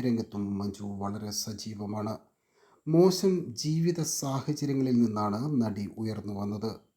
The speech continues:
എന്നാൽ നടിക്കെതിരെ വലിയ രീതിയിലുള്ള സൈബർ ആക്രമണങ്ങളാണ് നടക്കുന്നത്. പുതിയ വീടിൻ്റെ പാലുകാച്ചലിന് വിദേശത്തുള്ള ഭർത്താവിന് എത്താൻ കഴിയാതെ വന്നപ്പോൾ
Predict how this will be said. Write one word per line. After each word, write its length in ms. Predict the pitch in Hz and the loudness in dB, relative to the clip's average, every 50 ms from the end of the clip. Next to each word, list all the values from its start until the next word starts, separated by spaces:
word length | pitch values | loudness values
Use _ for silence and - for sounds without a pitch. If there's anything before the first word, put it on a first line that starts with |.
| - | -10
എന്നാൽ 280 | 101 101 104 101 107 120 120 - 120 113 120 | -8 -6 -4 -4 -4 -4 -4 -6 -4 0 0
നടിക്കെതിരെ 520 | 117 117 123 117 - 139 120 123 120 120 113 107 107 | 0 2 0 -2 -2 -2 -2 2 2 2 2 2 2
വലിയ 320 | 117 120 117 120 131 151 147 | 2 4 4 4 4 2 0
രീതിയിലുള്ള 540 | 143 139 127 120 131 127 117 113 107 104 104 104 101 95 - | 0 0 -2 0 2 2 2 0 0 -4 -4 -4 -4 -6 -6
സൈബർ 580 | - - - 120 120 123 127 127 127 127 120 120 - - - | -6 -4 0 2 2 2 2 0 -2 -4 -6 -6 -8 -10 -8
ആക്രമണങ്ങളാണ് 1000 | 117 120 123 - - - 135 123 123 117 107 104 95 95 - - 95 95 98 - 98 92 | -6 -6 -6 -6 -8 -6 -2 0 0 0 0 0 -2 -2 -2 -2 -2 -2 -2 -2 -2 -4
നടക്കുന്നത്. 540 | - - - - - 202 202 208 196 214 214 - - - _ _ _ _ _ _ _ _ _ _ _ _ _ - | -4 -6 -8 -8 -8 -6 -4 -4 -4 -4 -6 -8 -10 -18 _ _ _ _ _ _ _ _ _ _ _ _ _ -2
പുതിയ 240 | 196 175 180 220 208 | 0 2 4 4 4
വീടിൻ്റെ 440 | 175 190 190 180 196 190 185 180 170 - | 6 6 6 6 6 6 4 4 2 2
പാലുകാച്ചലിന് 920 | - 151 147 151 151 156 151 - 139 131 - - - 127 127 123 120 120 123 139 135 - | 0 2 2 4 4 2 2 0 -4 -4 -4 -4 0 4 6 8 8 8 6 2 0 -4
വിദേശത്തുള്ള 680 | 135 120 123 135 139 135 - 143 123 - 123 123 127 | -4 -2 -2 -2 -4 -4 -6 -8 -6 -4 -2 0 0
ഭർത്താവിന് 640 | 117 120 123 120 - - 127 123 117 120 117 120 120 - - | 0 0 -4 -4 -4 -4 -4 -2 0 2 2 2 2 2 -4
എത്താൻ 340 | 127 - - - 135 135 135 | -10 -8 -6 -4 -2 -2 -2
കഴിയാതെ 440 | 127 131 120 120 123 123 120 117 120 | 0 2 4 4 4 4 4 2 0
വന്നപ്പോൾ 540 | 110 113 113 110 110 107 - - 113 123 | 0 -2 -2 -4 -4 -6 -6 -6 -4 -4